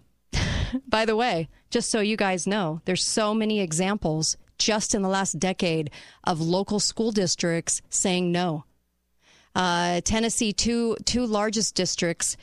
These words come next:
defied a state order to share student info.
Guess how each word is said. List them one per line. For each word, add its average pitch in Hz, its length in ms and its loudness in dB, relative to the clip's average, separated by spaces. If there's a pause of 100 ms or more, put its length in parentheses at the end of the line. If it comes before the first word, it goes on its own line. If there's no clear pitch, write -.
(240)
defied 196 380 2
a 190 40 0
state 196 340 0
order 196 260 0
to 175 60 0
share 185 280 0
student 175 460 -2
info. 190 460 0